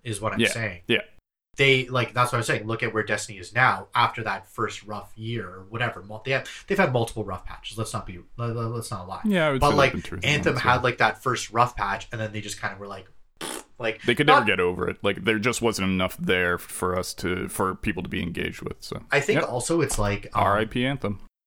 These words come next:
Speaker 1: Yeah, I think also BioWare, like, put out Anthem <clears throat> with, like, I know it was, like, different BioWares, but it's like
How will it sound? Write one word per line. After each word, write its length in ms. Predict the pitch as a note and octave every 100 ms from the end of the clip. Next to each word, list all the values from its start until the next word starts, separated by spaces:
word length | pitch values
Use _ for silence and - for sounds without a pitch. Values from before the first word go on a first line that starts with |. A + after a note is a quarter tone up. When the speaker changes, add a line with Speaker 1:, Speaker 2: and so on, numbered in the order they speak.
| -
Speaker 1:
Yeah, 240 | D3+ E3+
I 80 | D3
think 180 | G#3+ A#3
also 320 | G#3 G#3 G3
BioWare, 500 | G#2 G#2+ A#2 C3 D#3
like, 300 | A2+ F#2 - _
put 180 | - C3
out 220 | B2 A#2+ G#2
Anthem 460 | G2 G2+ E3+ F#3+ - -
<clears throat> 400 | - F#3+ C3 C3+
with, 160 | D#3+
like, 140 | F#3+ F3+
I 60 | D3+
know 120 | F#3+
it 40 |
was, 100 | B3
like, 140 | A#3 -
different 260 | C3 B2+
BioWares, 520 | G2+ G2+ F#2 F#2 F2+ -
but 80 | A2+
it's 100 |
like 140 | B2+